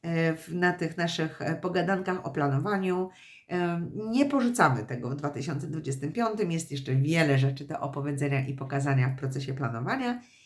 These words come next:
I mam też dla Was niespodziankę. Dla, do każdej osoby, która skontaktuje się ze mną na Instagramie, mój Instagram jest na dole w, w opisie tego filmu.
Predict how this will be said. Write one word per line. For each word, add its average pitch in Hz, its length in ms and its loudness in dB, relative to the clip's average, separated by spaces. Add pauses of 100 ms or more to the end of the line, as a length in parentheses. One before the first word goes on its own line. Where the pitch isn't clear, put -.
(200)
I 269 80 -4
mam 208 220 -2
też 185 140 -2
dla 160 180 2
Was 147 440 -2
niespodziankę. 139 960 -2 (640)
Dla, 170 680 2 (460)
do 170 300 0
każdej 226 440 0
osoby, 139 580 0
która 196 260 -2
skontaktuje 185 640 -4
się 170 120 -4
ze 165 100 -2
mną 156 200 -2
na 151 140 0
Instagramie, 151 920 2 (520)
mój 202 240 0
Instagram 175 520 0
jest 165 180 -4
na 165 240 0
dole 160 380 4
w, - 120 -18 (1300)
w 156 280 -8 (1400)
opisie 156 340 -4
tego - 200 -4
filmu. 139 520 2